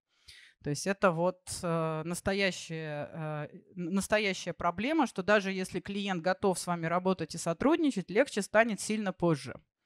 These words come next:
Вот. А, второй вариант, который я уже рассказала, это вы слишком долго вместе, слишком большая проблема, слишком всё сложно. Возможно, вы как, а,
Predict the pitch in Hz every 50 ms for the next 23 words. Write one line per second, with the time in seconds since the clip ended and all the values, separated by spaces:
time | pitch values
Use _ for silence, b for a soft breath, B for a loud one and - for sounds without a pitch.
0 | B B B B B B B B B B B B B _ - - 175 185 190 175
1 | 151 - - - - _ - 190 196 190 190 190 160 - - - 226 214 254 302
2 | 349 339 320 294 277 277 285 294 - - 240 - - 233 240 226 214 196 185 190
3 | 196 185 190 185 170 - - 185 175 160 160 156 147 139 - - - 214 254 247
4 | - 247 220 220 202 - - 185 185 220 247 - - - 214 190 170 165 175 185
5 | 185 170 170 156 151 151 156 151 147 135 - - 113 - - - 190 226 254 254
6 | - - 226 208 185 175 165 156 - - 196 185 185 190 185 - - 165 165 156
7 | 156 170 180 175 160 147 - - - 185 214 208 - - 185 170 - - 175 165
8 | - - 214 233 269 294 262 262 240 214 185 175 175 170 190 196 190 185 185 175
9 | 170 165 - - 170 190 208 202 180 - 180 160 156 - - - - - 156 160
10 | 165 165 156 156 156 151